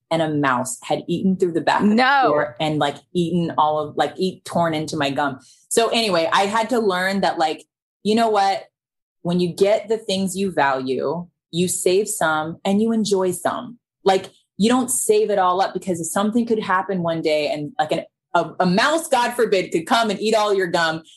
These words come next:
Speaker 1: And then what were you saving it for? And so I think, like, the life lesson for me is, like, I think, like, that was my first bank, essentially. And, like, gum was my money. And so I have operated similarly with my money now as an adult. Like, I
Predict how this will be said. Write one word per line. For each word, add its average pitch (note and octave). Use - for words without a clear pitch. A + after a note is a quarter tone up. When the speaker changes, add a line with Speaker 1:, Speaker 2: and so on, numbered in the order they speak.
Speaker 1:
And F#3+
then G3
what F#3+
were F#3+
you F3
saving D#3+
it C3+
for? -
And F3+
so F#3
I E3+
think, A3
like, A#3+
the G3
life E3+
lesson D#3+
for D3+
me E3
is, C#3+
like, C#3+
I F#3
think, A#3
like, G#3
that F3+
was F#3
my D#3+
first E3+
bank, E3
essentially. C#3+
And, E3+
like, D#3+
gum F3
was E3+
my D#3+
money. D3+
And F3
so E3
I E3
have E3+
operated F3
similarly E3+
with D3
my D3
money D3
now C#3+
as C#3
an C#3+
adult. D3
Like, C#3+
I D3+